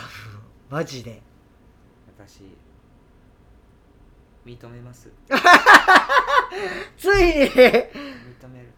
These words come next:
Speaker 1: そう、さっき着いてすぐに、「ちょっとマジ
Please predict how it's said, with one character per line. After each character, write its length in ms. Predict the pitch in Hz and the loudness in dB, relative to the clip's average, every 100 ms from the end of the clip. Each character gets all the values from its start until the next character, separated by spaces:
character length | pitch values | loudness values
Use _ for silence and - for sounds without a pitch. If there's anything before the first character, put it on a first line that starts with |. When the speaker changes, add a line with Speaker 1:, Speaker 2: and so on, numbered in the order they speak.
| _ | _
Speaker 1:
そ 140 | - 233 | -4 -4
う、 40 | |
さ 160 | 220 240 | 2 0
っ 180 | 240 - | 0 -12
き 840 | 269 285 277 285 277 262 262 - _ _ _ _ _ | -10 -8 -8 -8 -8 -10 -12 -16 _ _ _ _ _
着 360 | - - 240 240 | -20 -8 -8 -6
い 60 | 220 | -4
て 320 | 247 247 240 | 2 4 4
す 220 | 233 269 | 0 -10
ぐ 160 | 226 196 | -6 -6
に、 180 | 170 - - - | -8 -12 -18 -20
「ち 140 | - - | -20 -16
ょ 20 | |
っ 20 | |
と 60 | 175 | -12
マ 140 | 165 | -10
ジ 140 | 214 | -10